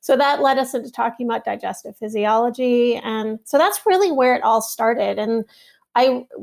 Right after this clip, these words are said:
learned pretty fast that when kids start, when they understand why food is important and what it does in the body, so that, you know,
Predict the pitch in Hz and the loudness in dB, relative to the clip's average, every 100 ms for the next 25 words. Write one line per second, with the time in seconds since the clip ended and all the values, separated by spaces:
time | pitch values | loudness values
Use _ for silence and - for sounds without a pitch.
0 | 240 - 247 277 381 - _ _ _ - | -14 -12 -4 -2 -2 -4 _ _ _ -8
1 | - 370 381 294 - - 208 240 359 - | -2 2 2 0 -4 -2 2 2 0 0
2 | - 226 220 - 240 214 - - 285 311 | 0 2 0 0 0 -2 -6 -2 0 0
3 | 302 - - 226 240 - - _ 220 247 | -2 -6 0 2 2 0 -4 _ 0 2
4 | 302 302 _ 247 285 277 - - 214 240 | 2 -2 _ 0 2 0 -4 -6 -2 -2
5 | 302 302 - _ _ _ 202 220 214 254 | -2 -6 -16 _ _ _ -2 2 4 2
6 | 247 - 214 220 247 214 208 202 220 254 | 0 0 4 4 4 0 -2 -2 0 0
7 | 277 247 214 202 - 202 208 233 240 220 | -2 -4 -4 -4 -2 -2 0 0 -2 0
8 | 233 247 262 254 202 196 - - _ _ | 0 2 -2 -4 -6 -6 -8 -10 _ _
9 | _ 262 226 | _ -2 0